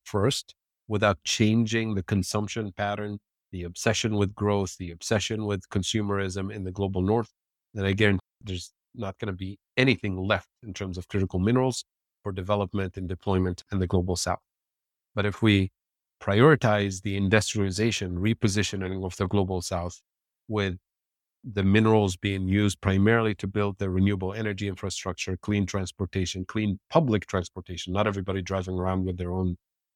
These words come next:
Tesla battery, <laughs> and clean cooking infrastructure in the global south, then the volume of minerals left in the system will not be sufficient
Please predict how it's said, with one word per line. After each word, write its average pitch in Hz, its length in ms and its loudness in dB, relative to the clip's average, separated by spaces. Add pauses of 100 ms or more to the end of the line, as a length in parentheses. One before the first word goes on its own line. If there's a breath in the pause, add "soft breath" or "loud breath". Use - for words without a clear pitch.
(120)
Tesla 107 320 4
battery, 87 500 -2
<laughs> - 80 -20
and 98 280 -4
clean 117 500 6
cooking 107 500 2 (100)
infrastructure 104 640 0
in 98 80 -4
the 95 60 -4
global 95 300 -2
south, 143 380 2 (380)
then 104 300 -2
the 98 340 -6 (800)
volume 127 580 8
of 107 140 4
minerals 101 640 4
left 110 640 2 (160)
in 98 140 -8
the 95 100 -6
system 95 600 -2 (360)
will 104 140 -2
not 110 340 4
be 107 100 4
sufficient - 760 -2